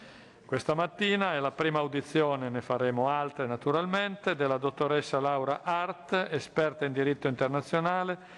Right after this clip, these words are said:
e rappresentante del Global Committee for Rule of Law, che è intestato a Marco Pannella.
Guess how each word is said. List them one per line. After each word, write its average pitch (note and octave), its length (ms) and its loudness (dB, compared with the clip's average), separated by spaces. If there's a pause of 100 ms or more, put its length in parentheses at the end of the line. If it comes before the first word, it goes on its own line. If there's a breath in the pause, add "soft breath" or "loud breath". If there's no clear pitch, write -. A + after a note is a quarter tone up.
(300 loud breath)
e C#3 100 2
rappresentante D#3 920 0
del C3 180 0
Global D3+ 420 2
Committee D#3 680 0 (360 loud breath)
for C#3+ 280 0
Rule D#3 400 4
of D3+ 260 -2
Law, D3 580 2
che C3+ 240 -2
è C3+ 300 -2
intestato B2 1080 -2
a A#2+ 300 -2
Marco A#2 500 -2
Pannella. A#2+ 760 0